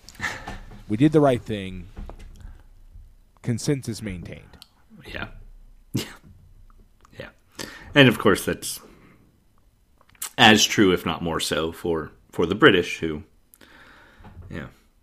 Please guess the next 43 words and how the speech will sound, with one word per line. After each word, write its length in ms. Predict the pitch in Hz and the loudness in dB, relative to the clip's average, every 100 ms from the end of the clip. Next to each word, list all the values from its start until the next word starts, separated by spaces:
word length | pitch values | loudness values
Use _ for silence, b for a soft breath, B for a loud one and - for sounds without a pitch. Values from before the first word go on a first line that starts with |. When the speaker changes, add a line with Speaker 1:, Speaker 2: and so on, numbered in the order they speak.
| _ _ _ - | _ _ _ 0
Speaker 2:
were 180 | 110 98 | 4 4
even 220 | 87 82 | 4 4
Speaker 1:
Yeah, 220 | 143 85 | 2 0
for 180 | - 120 | -4 -4
sure, 220 | - 65 | -6 -10
yeah. 180 | 69 71 - | -12 -18 -14
Speaker 2:
yeah, 240 | 113 87 73 - | -10 -8 -10 -4
more 280 | 131 139 110 | 4 8 8
on 120 | 98 | 6
the 40 | 90 | 2
front 260 | 98 85 | -2 -2
lines 460 | 92 85 85 85 - | -2 -2 -4 -8 -10
of, 320 | 98 - - _ | -10 -12 -20 _
of, 260 | - 80 - - _ | -14 -14 -14 -20 _
of 200 | 95 87 | -12 -2
that. 80 | 180 | 2
Speaker 1:
Well, 140 | 214 | 2
and, 400 | 254 262 262 247 | 0 -2 2 4
and 240 | 247 214 185 | 6 6 8
by, 180 | 220 214 | 8 8
and 200 | 170 170 | 4 4
by 180 | 185 185 | 6 8
their 160 | 151 | 6
na-, 240 | 123 127 135 | 4 0 0
and 220 | 127 123 107 | -2 -4 2
by 200 | 180 160 | 4 4
its 200 | 117 110 | 2 -4
nature, 460 | 113 110 - 98 | -4 -4 -4 -6
the, 180 | 95 98 92 | -4 -6 -6
the, 260 | 110 107 95 - _ - | -4 -2 -4 -10 _ -6
the 120 | 113 | -6
European 800 | 110 127 160 143 - 143 131 113 | 0 4 6 4 0 -4 -4 -4
front 440 | - 123 113 101 92 | -6 -4 -4 -6 -8
just 340 | - 113 - | -4 -4 -6
feels 560 | - - 117 113 98 - | -14 -14 -6 -4 -4 -8
cleaner 680 | - - 127 117 82 - - b b b | -14 -10 -8 -8 -12 -18 -20 b b b
that 240 | 110 90 | -4 -2
Speaker 2:
Yeah. 80 | 98 | -4
Speaker 1:
way 240 | 90 69 - _ - | -4 -8 -20 _ -6
for 180 | 143 - | -4 -2
Speaker 2:
Yeah. 140 | 104 | -2
Speaker 1:
everybody, 580 | 143 107 90 - - - | 0 -2 -6 -8 -18 -8
right? 360 | 104 101 107 | -6 -4 -6